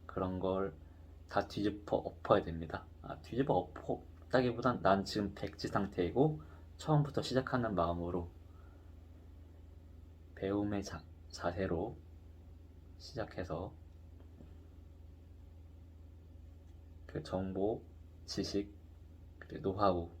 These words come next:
이런 걸 처음부터 다시 시작한다는 마음으로 차곡차곡 쌓아 정립해 나가셔야 됩니다. 물론 전 투자는 권하지 않아요, 절대로. 저, 물-, 저도 물론 투자는 하진 않고요.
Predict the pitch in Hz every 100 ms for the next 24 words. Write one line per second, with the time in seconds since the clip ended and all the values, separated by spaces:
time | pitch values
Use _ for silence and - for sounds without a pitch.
0 | - - - 90 90 90 101 - 131 127
1 | - - 95 - 90 92 95 101 - 98
2 | 98 98 87 82 85 87 98 - 143 139
3 | 135 - 117 110 - - 120 120 117 -
4 | - 101 107 - - - 110 95 85 87
5 | - 85 78 87 85 - - - - -
6 | - - - - - - - - - -
7 | 101 101 95 87 - 135 143 120 113 92
8 | 92 87 82 78 - - 80 80 - 156
9 | - - - - - - - 87 - 101
10 | 95 92 - 101 90 90 87 - - 117
11 | 104 110 95 80 80 - 78